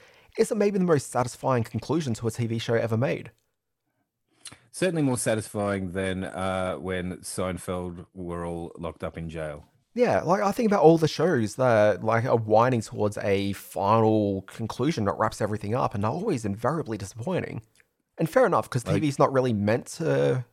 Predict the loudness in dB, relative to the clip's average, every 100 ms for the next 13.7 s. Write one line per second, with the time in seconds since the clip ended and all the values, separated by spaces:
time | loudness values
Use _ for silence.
0 | _ _ _ _ _ -10 -6 -4 -2 -2
1 | -4 -8 _ _ _ _ _ _ _ -2
2 | 0 0 -2 -2 -2 -4 -4 -6 -6 -10
3 | -14 -10 -8 -8 -10 -10 -10 -6 -4 -4
4 | -6 -10 -12 -12 -12 -10 -8 -8 -10 -12
5 | -12 -12 -12 -10 -10 -10 -12 -10 -8 -6
6 | -6 -8 -16 -20 -4 0 0 0 0 0
7 | 0 0 0 -2 -2 -4 -4 -6 -6 -6
8 | -8 -8 -10 -6 -6 -6 -8 -8 -8 -8
9 | -10 -12 -16 -20 _ _ _ -4 -2 -2
10 | -4 -4 -4 -4 -4 -4 -4 -6 -6 -6
11 | -6 -6 -8 -10 -8 -8 -10 -10 -10 -10
12 | -10 -10 -10 -10 -10 -10 -12 -4 0 0
13 | 0 -2 -2 -2 0 0 -2